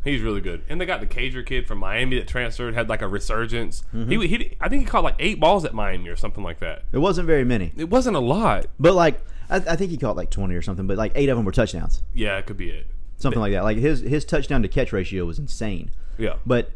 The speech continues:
Speaker 2: I mean, he, again, he's good at what he does. Can he, does he have a full route tree?
Speaker 1: Freak,
Speaker 2: Nah.
Speaker 1: no. Throw it
Speaker 2: But
Speaker 1: to him, though.
Speaker 2: But can he, can he run that back shoulder down the sideline as
Speaker 1: Yep.
Speaker 2: good as anybody? Absolutely. Can he go up and get it over people? Absolutely.
Speaker 1: It's
Speaker 2: He
Speaker 1: not
Speaker 2: can.
Speaker 1: gonna
Speaker 2: So
Speaker 1: be an, on those two routes, it's not gonna be an interception.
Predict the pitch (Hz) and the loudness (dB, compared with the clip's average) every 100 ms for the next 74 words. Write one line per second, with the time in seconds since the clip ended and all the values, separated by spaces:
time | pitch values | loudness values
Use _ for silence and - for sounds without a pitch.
0 | - - - - 143 175 185 175 - - | -4 -4 -4 -4 -2 0 2 2 -2 -6
1 | - 117 127 90 - 143 123 127 - 107 | -2 -2 0 -2 0 0 2 2 2 2
2 | 104 98 107 90 - 139 127 131 139 127 | 0 0 -2 -4 -2 0 0 -2 -2 0
3 | 120 - 127 113 123 - 131 127 - - | -2 -2 -2 -2 -2 -2 -2 0 0 0
4 | - 185 127 113 107 107 95 87 - 143 | 0 0 2 2 2 2 0 0 0 2
5 | 131 131 113 98 87 - - - - 110 | 2 2 4 2 0 -2 -6 -4 -4 0
6 | 113 104 - - - - - 113 110 139 | -2 -2 -6 -6 -4 -4 -2 0 2 0
7 | 107 98 113 120 123 120 113 117 117 - | 0 -2 -2 0 0 0 0 0 -2 0
8 | 117 117 117 - - - - 113 117 110 | 0 0 -2 -6 -6 -6 -4 0 0 0
9 | 117 113 117 110 101 113 110 120 123 113 | -2 0 2 2 2 2 2 2 2 2
10 | 107 - 104 92 110 110 123 131 127 - | 2 0 -2 -2 0 0 2 2 4 4
11 | 120 135 135 135 131 147 - - 107 - | 4 4 2 0 0 0 -2 -2 -2 -2
12 | 101 101 87 120 - 143 139 131 123 - | -2 0 0 2 2 2 2 2 0 0
13 | - - 127 139 160 - 165 151 139 123 | -4 -4 -2 0 -2 -4 -2 0 2 0
14 | 104 117 113 104 104 98 101 92 - 80 | -2 -2 -2 0 0 0 0 -2 -2 -4
15 | - | -6